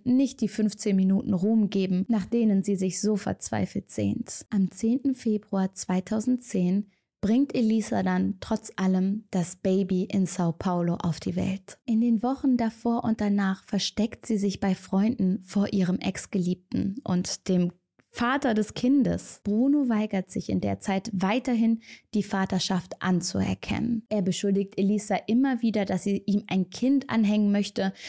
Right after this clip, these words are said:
weil er Geld hat und dass es alles gar nicht wahr wäre. Diese Vorwürfe äußert er auch immer wieder öffentlich.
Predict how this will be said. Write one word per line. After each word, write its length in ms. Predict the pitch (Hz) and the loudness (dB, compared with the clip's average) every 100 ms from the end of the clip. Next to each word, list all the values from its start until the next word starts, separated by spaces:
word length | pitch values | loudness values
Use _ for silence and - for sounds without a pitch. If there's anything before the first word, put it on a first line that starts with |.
| - - | -16 -6
weil 140 | 180 - | -4 -2
er 100 | 185 | -4
Geld 460 | - 202 214 214 | -2 0 2 0
hat 200 | 202 190 | -4 -4
und 280 | - 98 180 - - - - | -2 -2 -2 -8 -20 -12 -4
dass 140 | 180 | -2
es 100 | 202 | -2
alles 320 | - 180 180 | 0 -2 0
gar 140 | 185 180 | 0 0
nicht 260 | 170 - | 0 0
wahr 300 | 190 190 180 | 0 2 0
wäre. 500 | 190 202 214 - 226 - 269 | 0 -2 -2 -4 -6 -4 0
Diese 240 | 285 294 | 0 -2
Vorwürfe 680 | - 269 247 220 208 214 - | -2 0 0 0 -2 -4 -2
äußert 340 | 214 - 220 | -2 -2 -4
er 160 | 196 196 - | -4 -4 -2
auch 180 | 190 - | -4 0
immer 360 | 208 247 269 214 | 2 2 2 0
wieder 340 | 180 196 220 | 0 0 -2
öffentlich. 800 | 196 165 196 180 - - - - | -4 -4 -4 -6 -8 -14 -16 -20